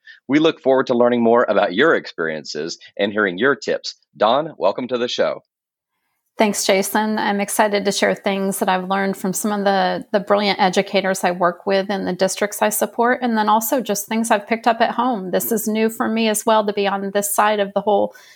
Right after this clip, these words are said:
Speaker 2: parent-district relationship and this big shift for our students.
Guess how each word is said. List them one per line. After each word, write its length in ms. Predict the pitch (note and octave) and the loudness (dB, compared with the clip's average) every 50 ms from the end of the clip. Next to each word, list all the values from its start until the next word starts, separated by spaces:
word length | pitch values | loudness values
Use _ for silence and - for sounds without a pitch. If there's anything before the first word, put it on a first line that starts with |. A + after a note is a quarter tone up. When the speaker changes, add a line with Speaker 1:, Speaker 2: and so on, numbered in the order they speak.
| _ _ _ | _ _ _
Speaker 2:
parent-district 880 | - A#3+ A#3 A#3 A#3 A3+ - A3+ G3+ A3 G#3+ G#3+ - - G#3+ G#3+ - - | 0 2 2 4 2 2 0 0 0 0 0 0 0 -2 -2 -2 -2 -2
relationship 640 | A3 G#3 G#3 G#3 G#3 G#3+ A3 A#3+ A3+ A3+ - A#3 A3+ - | 0 2 4 2 2 2 0 -2 -4 -2 -2 -4 -2 -2
and 140 | A3 G#3 G3+ | -4 -2 -2
this 160 | G3 F#3+ - | -4 -4 -4
big 240 | - G#3 G3+ G3 - | -4 -6 -6 -4 -6
shift 420 | - - - G#3 G3+ G3+ - - | -6 -2 0 -2 -2 -2 -6 -14
for 220 | - - G#3 G3 | -6 -2 0 2
our 140 | G3 F#3+ F#3+ | 2 2 0
students. 580 | - - - - G3 G3 F#3+ - - - - | -2 -6 -6 -6 -4 -4 -6 -8 -10 -12 -16